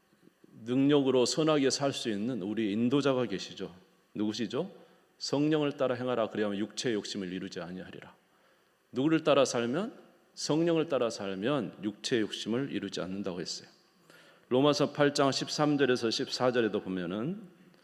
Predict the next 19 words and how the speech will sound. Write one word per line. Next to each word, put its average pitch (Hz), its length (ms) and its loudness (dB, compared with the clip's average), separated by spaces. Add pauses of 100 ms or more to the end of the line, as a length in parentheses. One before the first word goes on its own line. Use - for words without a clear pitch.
(460)
"너희가 131 260 4
육신대로 143 440 4
살면 135 380 2
반드시 123 420 0
죽을 117 260 -4
것이로되 107 600 0
영으로서 147 460 6
몸의 131 320 2
행실을 151 460 -2
죽이면 165 640 2
살리니 101 800 -4 (300)
무릇 135 300 0
하나님의 175 640 2
영으로 151 420 4
인도함을 139 520 2
받는 127 360 0
사람은 117 420 0
곧 165 320 6 (520)
하나님의 117 760 0